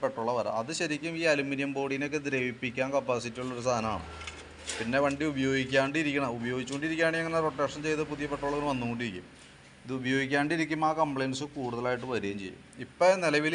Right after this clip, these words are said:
ഇനി ഇപ്പോഴത്തെ പ്രശ്നം എന്താ വെച്ചാൽ ഇപ്പം നമുക്ക് സ്ലോ ജെറ്റൊക്കെ ബ്ലോക്കാണ്, അത് മാറ്റിയിട്ട് ക്ലീൻ ചെയ്ത് റീസെറ്റ് ചെയ്താൽ ഓക്കെ ആവും. പക്ഷേ പ്രോബ്ലം എന്താണെന്ന് വെച്ചാൽ ഓവർഫ്ലോ, പെട്രോൾ ഓവർഫ്ലോ വരാനുള്ള സാധ്യത വളരെ കൂടുതലാണ്. പറയാൻ കാരണം വെച്ചാൽ ഇപ്പോൾ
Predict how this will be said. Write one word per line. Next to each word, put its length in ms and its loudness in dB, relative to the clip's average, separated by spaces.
ഇനി 140 0
ഇപ്പോഴത്തെ 360 4
പ്രശ്നം 240 -4
എന്താ 140 2
വെച്ചാൽ 240 -2
ഇപ്പം 180 -4
നമുക്ക് 240 0
സ്ലോ 140 4
ജെറ്റൊക്കെ 320 2
ബ്ലോക്കാണ്, 360 4
അത് 140 2
മാറ്റിയിട്ട് 460 2
ക്ലീൻ 300 0
ചെയ്ത് 180 0
റീസെറ്റ് 320 -4
ചെയ്താൽ 260 4
ഓക്കെ 260 -4
ആവും. 160 -2
പക്ഷേ 260 -2
പ്രോബ്ലം 360 2
എന്താണെന്ന് 320 2
വെച്ചാൽ 80 0
ഓവർഫ്ലോ, 400 6
പെട്രോൾ 500 4
ഓവർഫ്ലോ 400 6
വരാനുള്ള 380 6
സാധ്യത 440 2
വളരെ 300 2
കൂടുതലാണ്. 440 -6
പറയാൻ 280 4
കാരണം 220 4
വെച്ചാൽ 160 -2
ഇപ്പോൾ 160 -2